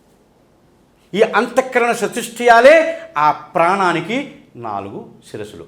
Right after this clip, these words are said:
అంటే ఆ గాయత్రికి నాలుగు శిరస్సులు. గాయత్రి అంటే ప్రాణం అండి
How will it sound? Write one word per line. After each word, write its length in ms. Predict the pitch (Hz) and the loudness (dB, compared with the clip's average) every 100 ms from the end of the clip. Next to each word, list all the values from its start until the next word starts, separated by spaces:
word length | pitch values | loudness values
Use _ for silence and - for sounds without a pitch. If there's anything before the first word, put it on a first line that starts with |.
| 117 | -16
అంటే 220 | 113 165 | -12 -10
ఆ 120 | 113 | -10
గాయత్రికి 840 | 110 - 85 104 123 90 - 170 196 _ _ | -12 -16 -18 -18 -18 -20 -20 -20 -20 _ _
నాలుగు 420 | 101 82 80 101 - _ | -20 -20 -20 -20 -20 _
శిరస్సులు. 280 | - 104 98 - _ - - | -18 -16 -18 -20 _ -20 -18
గాయత్రి 420 | 80 95 160 226 | -16 -14 -16 -14
అంటే 160 | 202 - | -14 -16
ప్రాణం 540 | - - 80 82 151 | -18 -20 -20 -20 -20
అండి 220 | 190 - | -20 -20